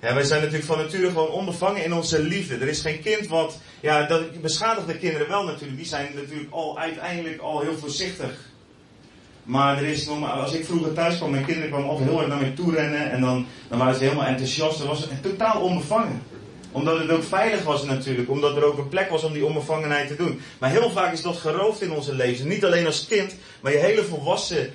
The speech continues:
leven door zijn er telkens weer die momenten waarop de vijand probeert met gewoon s-, soms de, de, de meest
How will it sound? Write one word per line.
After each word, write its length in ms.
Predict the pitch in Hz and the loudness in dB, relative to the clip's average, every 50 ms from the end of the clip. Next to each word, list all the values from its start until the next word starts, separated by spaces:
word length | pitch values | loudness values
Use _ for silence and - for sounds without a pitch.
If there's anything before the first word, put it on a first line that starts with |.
| - - - | -14 -18 -10
leven 500 | - 123 156 180 196 202 185 160 151 135 | -6 -2 2 2 2 2 0 -4 -4 0
door 220 | 160 185 208 208 | 2 2 4 4
zijn 160 | 202 180 170 | 2 -2 -4
er 100 | 170 170 | -4 -4
telkens 320 | 156 196 185 196 196 175 175 | -2 -2 0 0 -2 -2 -4
weer 180 | 170 170 170 | -2 -2 -2
die 140 | 165 165 156 | -2 -2 -4
momenten 460 | 147 143 143 143 165 196 208 202 165 | -4 -4 -4 -2 -2 -2 -2 -4 -4
waarop 180 | 160 156 156 - | -6 -6 -6 -6
de 60 | 131 | -8
vijand 420 | - - 165 180 196 208 208 180 175 | -6 -2 -2 0 0 0 -2 -4 -6
probeert 440 | 165 143 135 151 165 190 202 196 | -6 -6 -4 -2 -2 -2 -2 -4
met 180 | 165 151 143 - | -4 -4 -6 -6
gewoon 300 | - 160 160 185 190 185 | -6 -4 -2 -2 0 0
s-, 320 | 185 - - - - - - - - - - - | -2 -4 -4 -4 -6 -10 -14 -18 -20 -20 -20 -14
soms 400 | - - 214 220 - - - - 160 143 | -6 -2 0 0 0 0 -6 -8 -10 -8
de, 180 | 131 151 147 - - - - - - - - - | -8 -6 -6 -8 -8 -14 -18 -20 -20 -20 -14 -6
de, 240 | 127 147 135 139 143 | -4 -2 -2 -2 0
de 100 | 156 160 | 2 2
meest 420 | 170 180 214 233 233 226 - - | 4 6 6 4 4 2 0 -6